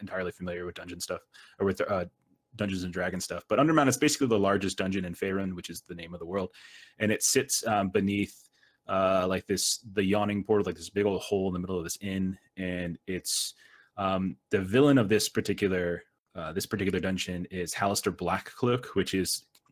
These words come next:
uh, kind of a crazy, nutty, lunatic wizard who, for what reasons you don't necessarily know, is sort of drawing adventurers into this massive absolute dungeon. And so this one actually goes from s-, level six to twenty. And so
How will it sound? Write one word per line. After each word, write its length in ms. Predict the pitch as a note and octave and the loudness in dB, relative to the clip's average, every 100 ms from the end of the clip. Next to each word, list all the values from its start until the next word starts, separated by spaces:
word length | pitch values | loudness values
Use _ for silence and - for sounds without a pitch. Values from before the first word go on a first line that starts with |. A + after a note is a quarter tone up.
| _ - | _ -8
uh, 160 | F2 | -6
kind 160 | - C#3 | -2 0
of 80 | C3 | 2
a 60 | |
crazy, 680 | - - G#2 G#2+ G#2 G2 F#2+ | 0 2 4 4 4 2 0
nutty, 420 | G2 G2 F#2+ F#2+ | -2 -2 0 0
lunatic 520 | F#2 F#2 F#2+ - F#2 - | -2 -2 -4 -2 -6 -6
wizard 460 | F#2+ F#2+ F#2 F2+ F2 | -4 -2 -2 -4 -4
who, 200 | F#2 F2+ | -4 -4
for 260 | - G2 F#2 | -2 -2 -2
what 240 | F#2+ G2 F#2+ | -2 -4 0
reasons 600 | A2+ A#2+ B2 A#2 G2+ - - - - - | 2 6 6 6 2 -4 -8 -20 -18 0
you 100 | G#2 | 2
don't 160 | A2 | 2
necessarily 460 | G#2+ - F#2+ G#2 F#2+ | 0 0 2 2 2
know, 220 | F#2+ G#2 | 4 4
is 80 | G2+ | 2
sort 120 | G#2 | 0
of 60 | F2 | -2
drawing 360 | G2 F#2 F#2+ | 0 0 0
adventurers 520 | F2 F#2+ F#2+ F2+ F2 | -2 0 -2 -2 -4
into 220 | - F#2 F2+ | -4 -4 -2
this 180 | F2+ | -4
massive 840 | F#2+ F#2+ G2 F#2 F#2+ - F#2 F2 - _ _ _ _ - | -2 0 2 2 0 0 -2 -4 -10 _ _ _ _ -8
absolute 460 | F2+ E2 - F#2 E2 | -6 -6 -4 -4 2
dungeon. 360 | C3 G#2+ E2 | 2 2 -2
And 140 | D#2 F2+ | -6 -4
so 80 | |
this 220 | F2+ D#3 G3 | 2 2 4
one 100 | F3+ | 2
actually 280 | A2+ - | 2 2
goes 220 | F#2 F#2+ F2 | 0 0 0
from 120 | G#2+ | -2
s-, 200 | - - | -2 -4
level 240 | A#2 G2 F#2+ | -4 -2 0
six 320 | F#2 - - | -2 -2 -6
to 80 | B2 | -8
twenty. 380 | - G2+ C#2+ D#2 | -6 -6 -6 -8
And 120 | F#2 | -4
so 400 | - G2+ G2 | 0 2 0